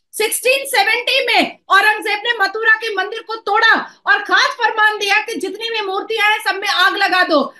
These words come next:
औरंगजेब और उसके पूरे सिपह सालार और उसके पूरे अब-, अब पूरी रिया-,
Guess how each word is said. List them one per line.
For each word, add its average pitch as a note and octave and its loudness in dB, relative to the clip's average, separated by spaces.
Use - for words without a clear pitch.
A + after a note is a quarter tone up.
औरंगजेब G4+ 0
और G#4+ 4
उसके G4+ -6
पूरे G#4 -4
सिपह G4+ -2
सालार G4 0
और G4 -8
उसके F#4+ -12
पूरे G4+ -8
अब-, E4 -2
अब D#4 0
पूरी G#4+ -2
रिया-, E4+ 0